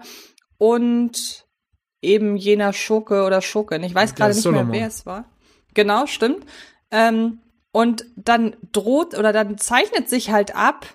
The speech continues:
Speaker 1: dass Benji erhängt wird. Und es dauert auch sehr lange, bis aufgelöst wird, dass er überlebt hat.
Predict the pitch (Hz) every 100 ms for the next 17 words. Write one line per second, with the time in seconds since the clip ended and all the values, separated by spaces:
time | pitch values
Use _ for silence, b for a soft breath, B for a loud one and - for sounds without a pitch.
0 | _ _ _ _ - 214 - - 208 254
1 | 262 254 247 220 220 370 466 - 165 160
2 | 143 143 - - 214 214 - 254 285 226
3 | 220 - 254 262 311 262 226 233 - 277
4 | - 370 - - - 214 220 220 214 233
5 | B B B - 233 262 202 214 233 330
6 | - - 151 143